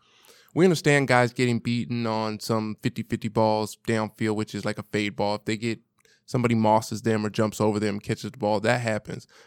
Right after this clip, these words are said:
But there's some mental mistakes. There's some types of, uh, missed tackles, fumbles that are unforgivable. And you need your young guys to come in, do their job, and just, like I said, maintain that same level of what's going on previously, because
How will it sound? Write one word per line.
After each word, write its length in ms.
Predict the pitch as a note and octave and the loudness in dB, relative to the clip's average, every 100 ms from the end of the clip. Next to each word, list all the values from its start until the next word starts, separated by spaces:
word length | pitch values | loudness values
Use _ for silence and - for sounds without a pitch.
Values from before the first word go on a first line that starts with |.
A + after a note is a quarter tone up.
| - | -12
But 100 | - | 2
there's 200 | D#3 E3 | 2 4
some 320 | D#3+ D3+ C3 | 4 4 6
mental 260 | B2 B2 B2 | 2 2 2
mistakes. 520 | A#2+ - A#2+ A#2+ - | 2 0 -2 -2 -2
There's 140 | A2 | -6
some 200 | - C3 | -2 -2
types 400 | B2+ B2 A#2+ - | 0 0 0 -6
of, 260 | G#2+ G2 F#2+ _ _ _ _ _ - | -6 -6 -8 _ _ _ _ _ -6
uh, 160 | G#2 G2 | -4 2
missed 320 | A#2+ B2 - | 4 4 0
tackles, 500 | A2+ A2 B2 A2+ - - - - | -2 0 -2 -4 -6 -20 0 6
fumbles 580 | B2+ A2+ G#2+ G#2+ - _ _ _ | 6 4 -2 -4 -12 _ _ _
that 280 | - A#2+ A#2 | 2 4 4
are 280 | A2 A2 - | 2 2 0
unforgivable. 760 | C3+ C3 A#2+ A#2+ A#2+ G#2 F#2+ - _ _ _ | 0 0 2 0 0 -2 -10 -12 _ _ _
And 380 | A2+ A#2+ A#2 A#2+ | -2 2 2 2
you 200 | D3 G3 | 2 2
need 320 | D#3+ D3 C#3+ | 4 2 2
your 160 | B2 C3 | 2 2
young 240 | B2 B2 | 4 4
guys 240 | B2 A#2 - | 4 2 0
to 80 | - | -10
come 360 | - C3 B2+ | 0 4 6
in, 360 | B2 A2 G#2+ A2 _ _ _ _ | 4 2 -4 -10 _ _ _ _
do 160 | - C3 | 4 6
their 180 | B2+ A#2+ | 8 6
job, 540 | G#2+ A2 G#2+ G#2 G2+ - _ _ _ | 4 2 2 0 -6 -12 _ _ _
and 320 | A#2 A2 G#2+ | -4 -2 0
just, 240 | G#2 D#3 - - - _ | 4 2 2 -10 -20 _
like 180 | B2 A#2 | -2 0
I 40 | |
said, 260 | A2+ B2 G#2+ - - | 0 -2 -2 -6 0
maintain 760 | B2+ C#3 C3 - B2+ B2 A#2+ | 4 4 2 0 0 2 2
that 200 | A2+ G#2+ - | 0 -4 -2
same 380 | - C3 B2 | 2 4 4
level 440 | A2+ A#2+ A#2 A#2+ G#2 | 2 2 2 0 -2
of 100 | - | -2
what's 240 | A#2 - | -2 -2
going 300 | - A#2 A2 | -2 0 2
on 160 | G#2+ G#2+ | 0 -4
previously, 640 | - A#2+ A#2 G#2+ - G#2 G#2+ | -2 -2 0 -2 -6 -10 -8
because 460 | A2+ - A#2 - | -6 0 0 0